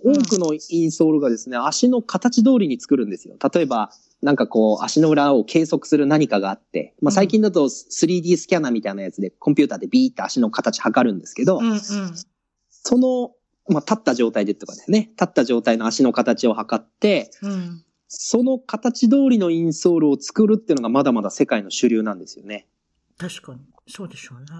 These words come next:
Speaker 1: うん。
Speaker 2: ただもう、そういうインソールを作っちゃうと体ってもう壊れちゃうんですよ。あの、
Speaker 1: ということは、
Speaker 2: 動くためには、うん。
Speaker 1: 修正するような、少し修正するようなものを作った方がいいってことですか？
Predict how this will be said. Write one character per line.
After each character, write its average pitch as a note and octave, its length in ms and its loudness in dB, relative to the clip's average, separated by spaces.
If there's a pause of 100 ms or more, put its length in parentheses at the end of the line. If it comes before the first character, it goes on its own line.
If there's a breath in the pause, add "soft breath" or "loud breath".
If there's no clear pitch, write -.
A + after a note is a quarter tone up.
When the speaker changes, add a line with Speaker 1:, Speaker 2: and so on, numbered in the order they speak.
(340)
Speaker 1:
う F3 60 -14
ん。 D#3+ 160 -12
Speaker 2:
た E3+ 100 0
だ G3 100 2
も F3 600 0
う、 - 40 -16 (200)
そ C#4+ 440 2
う C#4 60 6
い C4+ 80 6
う C4+ 80 4
イ A#3+ 80 4
ン A#3+ 100 2
ソ A#3+ 120 0
ー - 40 6
ル A#3 60 2
を A3 60 0
作 A3+ 140 0
っ - 20 2
ち A3 100 -2
ゃ C#3+ 40 2
う - 40 0
と - 140 -8
体 G#3 320 0
っ - 20 -2
て - 120 -2
も C3+ 100 2
う - 100 -10
壊 C#4+ 180 2
れ - 40 -4
ち - 80 -10
ゃ A2 40 -8
う - 40 -12
ん - 20 -16
で E2+ 80 -12
す - 80 -8
よ。 - 140 -14 (1080)
あ C4+ 140 0
の、 C4 60 4
Speaker 1:
と F#4+ 80 2
い - 20 0
う F#4 40 -2
こ G3+ 120 6
と C4 60 4
は、 D4 60 4
Speaker 2:
動 D#4 60 -2
く D#4+ 120 2
た D#3+ 60 -2
め F3 120 -2
に D3+ 80 -4
は、 - 140 -8 (220)
う D3 40 -2
ん。 C3+ 40 2
Speaker 1:
修 G4+ 300 2
正 G4 340 -2
す - 240 -6
る E4+ 160 -4
よ E4 160 -4
う A3 80 -6
な、 D#3 180 -14
少 - 300 -10
し E4 120 -8
修 F4+ 280 -6
正 E4+ 260 -8
す E4 200 -10
る D#4 120 -8
よ D4+ 160 -6
う C#4+ 60 -6
な A#3 120 -4
も A#3+ 120 -4
の A#3 120 -4
を G3 80 -14
作 - 140 -18
っ G#3+ 40 -16
た G3 80 -12
方 F3 40 -10
が F3 80 -12
い G#3+ 40 -16
い - 20 -
っ - 20 -20
て F3+ 80 -18
こ D#3+ 80 -20
と C3+ 100 -20
で C3 60 -20
す - 100 -20
か？ E4 160 -20